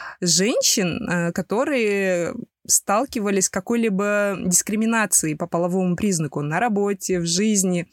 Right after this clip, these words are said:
Особенно меня поразила глава, где приводятся воспоминания женщин о своих первых месячных.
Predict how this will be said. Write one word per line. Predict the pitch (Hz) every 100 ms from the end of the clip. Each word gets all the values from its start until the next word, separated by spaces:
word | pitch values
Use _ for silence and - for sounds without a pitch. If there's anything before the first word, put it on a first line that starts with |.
| - - - -
Особенно | 185 - 262 262 240 196
меня | 196 196
поразила | 190 175 185 180 202 165
глава, | 147 160 151 190 226
где | 190 165
приводятся | 165 170 170 208 208 160
воспоминания | 165 - 160 170 196 190 160
женщин | 185 208 214 156
о | 160
своих | 180 180 -
первых | - 196 180 -
месячных. | 170 180 170 139 - 131 -